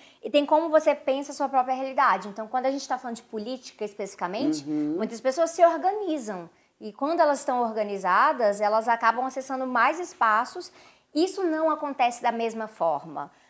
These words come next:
Speaker 1: É, o jeito que eu falo no YouTube, o jeito que eu tô na minha casa e que eu tô na rua, no trabalho de base, é diferente.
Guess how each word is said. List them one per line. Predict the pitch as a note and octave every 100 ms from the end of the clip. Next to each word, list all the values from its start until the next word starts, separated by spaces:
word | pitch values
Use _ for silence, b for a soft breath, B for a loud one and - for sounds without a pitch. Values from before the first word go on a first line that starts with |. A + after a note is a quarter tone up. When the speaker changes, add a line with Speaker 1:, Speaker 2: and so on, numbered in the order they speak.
| b
Speaker 1:
É, | F#3+ F#3
o | G3
jeito | G3+ B3 C4
que | C#4+
eu | C#4+
falo | C#4 B3 A3+ A#3+ B3
no | B3+
YouTube, | B3+ - A#3+ A3 G#3+ F#3+ A3 G#3+ G#3+
o | G#3+
jeito | G3+ A3 A3 A3+
que | -
eu | A3+
tô | A3+ A#3 A3
na | A3
minha | A3+ B3
casa | B3 A3+ F#3+ F#3 F3+ G3
e | G3
que | G3
eu | G#3
tô | G#3+
na | A3 B3
rua, | A#3 A#3 G#3+ G3+
no | G3+
trabalho | G3+ G#3 G3 G3+
de |
base, | A3 B3 G#3 G#3+
é | A#3+
diferente. | - - F4+ E4 D#4 - G3 F3+